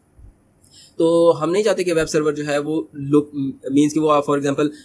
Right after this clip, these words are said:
user local host का यूआरएल ये वाला provide कर दे, ठीक है, यूआरएल्स के जरिए, तो आपके जो local host पे हो सकता है और कोई दो तीन websites होस्ट हों, तो वो वाला data, आ, जो एंड क्लाइंट है उसको नज़र नहीं आना चाहिए, ठीक है। तो ये जो चीज़ है वो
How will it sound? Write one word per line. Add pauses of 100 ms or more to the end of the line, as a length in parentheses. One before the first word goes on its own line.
(120)
user
local
host
का
यूआरएल
ये
वाला
provide
कर
दे, (320)
ठीक
है,
यूआरएल्स
के
जरिए,
तो
आपके
जो
local
host
पे
हो
सकता
है
और
कोई (120)
दो
तीन
websites
होस्ट
हों, (360)
तो
वो
वाला
data, (420)
आ, (560)
जो
एंड
क्लाइंट
है
उसको
नज़र
नहीं
आना
चाहिए,
ठीक
है। (480)
तो (200)
ये
जो
चीज़
है
वो